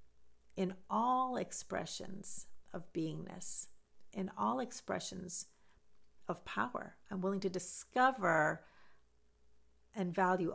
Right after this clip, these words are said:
all expressions of power, because the truth is this, you cannot value all expressions of power, masculine and feminine, until you become aware of where you devalue expressions of either.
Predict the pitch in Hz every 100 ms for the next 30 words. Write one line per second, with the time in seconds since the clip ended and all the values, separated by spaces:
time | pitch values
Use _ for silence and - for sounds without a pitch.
0 | - 180 185 185 - 185 175 185 180 -
1 | - - - - - 190 214 190 - 190
2 | 262 262 214 - - - - - - -
3 | - 220 233 - 254 262 277 - - 170
4 | 190 190 214 214 165 151 151 - - -
5 | 214 269 294 285 - 196 175 185 175 -
6 | - 165 160 160 170 175 190 - 190 170
7 | 165 190 180 202 226 254 269 - - -
8 | - - - - - - 190 190 247 240
9 | 220 214 208 196 175 185 185 180 165 185
10 | 185 175 170 139 202 208 208 185 156 139
11 | - - - 160 - - _ - - -
12 | - - - - - 170 165 180 180 175
13 | 196 -